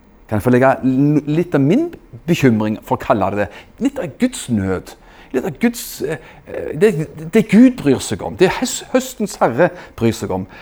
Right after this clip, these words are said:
Kan han få legge litt av det?" Ikke alt, for vi kan ikke bære hele Guds byrde, da hadde vi knekt fort.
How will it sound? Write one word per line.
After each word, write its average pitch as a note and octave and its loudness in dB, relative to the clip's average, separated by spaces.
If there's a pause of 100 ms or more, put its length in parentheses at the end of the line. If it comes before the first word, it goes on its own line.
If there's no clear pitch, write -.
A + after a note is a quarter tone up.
(280)
Kan D3+ 4 (120)
han A3+ 2
få E3+ 2
legge D#3 4 (400)
litt D3+ -2
av A#2 0
det?" F#2+ -2 (120)
Ikke - 0
alt, - 0
for D#3 0
vi G#3 4
kan F#3 -2
ikke D3 -2
bære C#3 2
hele A#2+ 0
Guds C#3 -4
byrde, C3+ 0
da C3+ 4
hadde C#3+ -2
vi C3+ -6
knekt - -6
fort. - -16